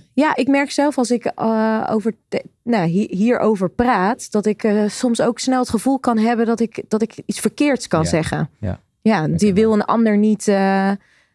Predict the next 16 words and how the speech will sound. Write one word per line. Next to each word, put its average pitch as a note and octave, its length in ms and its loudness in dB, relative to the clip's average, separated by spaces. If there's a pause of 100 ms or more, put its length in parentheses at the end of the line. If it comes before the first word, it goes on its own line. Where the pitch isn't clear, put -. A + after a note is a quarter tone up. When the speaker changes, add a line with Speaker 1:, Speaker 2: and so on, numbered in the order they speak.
(140)
Speaker 1:
eh, F#3 400 2
ja, F3+ 200 2
tekort A3 480 -2
doen A3+ 420 4
of - 100 -4
voor F3 160 -2
het F3 100 -2
hoofd G#3+ 360 0
stoten. G#3+ 760 0
Maar F#3 120 0
ik E3 100 -6
heb D#3 140 -2
wel, G3 340 2
eh, F#3+ 140 -2
goede F#3 240 0
intenties. C#4 880 0